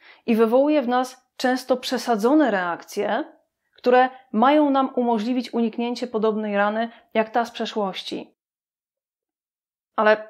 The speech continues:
powiedziałabym, że unikamy tych ran w mało skuteczny sposób, bo okej, może nie doświadczymy tego samego cierpienia, co w przeszłości,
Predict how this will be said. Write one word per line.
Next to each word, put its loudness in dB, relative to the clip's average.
powiedziałabym, 2
że -2
unikamy -4
tych -6
ran -2
w -6
mało -2
skuteczny -10
sposób, -6
bo 2
okej, -2
może 4
nie 2
doświadczymy 0
tego 0
samego -6
cierpienia, -6
co -12
w -20
przeszłości, -10